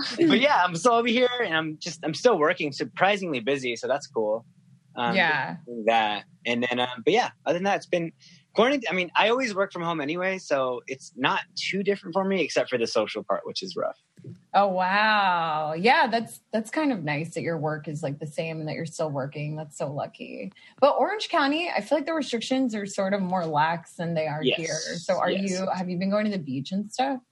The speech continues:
Speaker 1: So, uh, okay, so it's kinda tough, right? Like, I'm trying not to be, like, overly
Speaker 2: <laughs>
Speaker 1: around everyone, but I'm still trying to, like,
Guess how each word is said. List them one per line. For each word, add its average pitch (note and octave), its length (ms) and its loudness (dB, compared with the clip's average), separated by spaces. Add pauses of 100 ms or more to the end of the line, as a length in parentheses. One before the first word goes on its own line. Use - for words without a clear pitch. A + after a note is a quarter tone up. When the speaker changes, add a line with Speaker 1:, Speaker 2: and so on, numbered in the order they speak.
(420)
Speaker 1:
So, G2 420 4 (480)
uh, - 60 4 (200)
okay, C3 280 0
so - 160 2
it's D3+ 100 -2
kinda A3 300 0
tough, C#3+ 240 2
right? B2+ 260 2
Like, B2 220 -2 (200)
I'm D3+ 160 2
trying G3+ 380 -2
not F3 260 -2
to F3 80 -6
be, D#3+ 200 0
like, B2 240 -2 (580)
overly D#3+ 600 2
Speaker 2:
<laughs> - 40 -2
Speaker 1:
around C3+ 500 0
everyone, G#2+ 500 -2
but A2 80 -4
I'm B2 100 0
still C#3+ 240 0
trying C#3+ 180 -2
to, B2+ 60 -2
like, G#2+ 240 -4